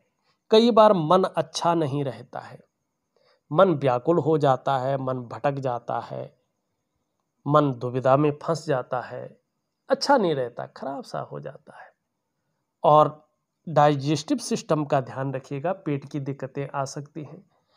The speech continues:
ऐसे माँ का जो सुख वास्तव में मिलना चाहे उसमें ये कमी देता है।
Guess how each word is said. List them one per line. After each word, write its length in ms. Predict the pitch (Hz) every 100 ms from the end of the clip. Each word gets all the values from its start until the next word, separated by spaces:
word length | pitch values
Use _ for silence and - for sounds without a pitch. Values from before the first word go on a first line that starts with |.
| _ _ -
ऐसे 280 | 233 240 311
माँ 300 | 277 226 247
का 200 | 262 277
जो 180 | 240 247
सुख 320 | - - 285
वास्तव 420 | 202 156 147 208
में 120 | 254 220
मिलना 360 | 160 156 185
चाहे 240 | 180 170 180
उसमें 360 | - 151 156 143
ये 180 | 143
कमी 320 | 139 143 135 131
देता 360 | 131 131 -
है। 140 | -